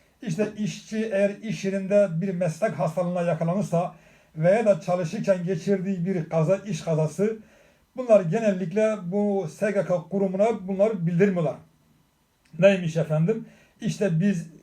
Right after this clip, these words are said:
e, bunu kuruma bildirirsek işveren ceza alır. İşveren niye ceza alsın? Bu yanlış bilgi.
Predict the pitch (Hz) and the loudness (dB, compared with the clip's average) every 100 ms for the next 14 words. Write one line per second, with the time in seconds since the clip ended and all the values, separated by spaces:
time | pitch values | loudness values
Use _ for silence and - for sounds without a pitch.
0 | 175 165 156 196 202 - 180 196 185 165 | -8 -4 0 2 0 0 -2 2 4 2
1 | 170 247 - 170 - 185 - 190 220 180 | 0 0 0 0 -2 -6 -2 0 0 0
2 | 156 175 170 190 147 127 - _ _ _ | 0 2 4 4 0 -10 -20 _ _ _
3 | _ _ _ - 226 165 214 269 254 240 | _ _ _ -8 -6 -2 2 2 2 2
4 | 294 214 170 151 135 - - - _ - | 2 4 2 0 -2 -8 -20 -20 _ -8
5 | 180 262 269 214 247 294 294 170 156 135 | -4 -2 -2 0 0 -2 -4 -4 -4 -6
6 | 127 | -12